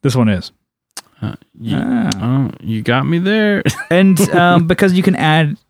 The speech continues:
Speaker 1: you know, E Q as well. Same
Speaker 2: Yeah.
Speaker 1: thing. I, it, but it's in a one pedal setup, so
Speaker 2: Uh-huh.
Speaker 1: you can do that with the, um, Boss, like, what, what, G E seven? That's a very
Speaker 2: Yeah.
Speaker 1: popular thing to do. I think people use that as not a boost.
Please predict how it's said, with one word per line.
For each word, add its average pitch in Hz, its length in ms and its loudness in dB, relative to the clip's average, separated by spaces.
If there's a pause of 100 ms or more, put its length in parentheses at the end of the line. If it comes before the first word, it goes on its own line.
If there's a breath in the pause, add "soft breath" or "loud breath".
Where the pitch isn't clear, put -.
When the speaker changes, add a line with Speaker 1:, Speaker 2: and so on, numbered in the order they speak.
Speaker 1:
you 151 120 2
know, 139 100 0
E 175 120 2
Q 143 340 0 (240)
as 131 140 0
well. 135 280 2
Same - 200 2
Speaker 2:
Yeah. 110 40 2 (200)
Speaker 1:
thing. - 60 -8
I, 131 160 -2 (100)
it, 147 240 0
but 139 160 0
it's 139 180 0
in 139 200 2
a 127 80 4
one 123 180 4
pedal 120 540 2
setup, 131 400 0
so 127 220 4
Speaker 2:
Uh-huh. 160 100 -2
Speaker 1:
you 160 100 2
can 160 220 2
do 160 160 4
that 151 280 2 (480 soft breath)
with 127 280 0
the, 120 400 4
um, 104 420 2
Boss, 113 440 2
like, 101 220 -2
what, 110 200 -8 (160)
what, 160 120 -6 (160)
G 123 180 -4
E 165 100 0
seven? 165 400 0 (500)
That's 147 160 -2
a - 20 0
very 160 120 4
Speaker 2:
Yeah. 143 100 2
Speaker 1:
popular 139 380 2
thing 123 220 2
to 110 80 0
do. 95 260 0 (440)
I 131 60 0
think 120 180 0
people 117 360 2
use 123 300 2
that 117 220 0
as 113 220 0
not 113 140 4
a 92 40 0
boost. 127 440 0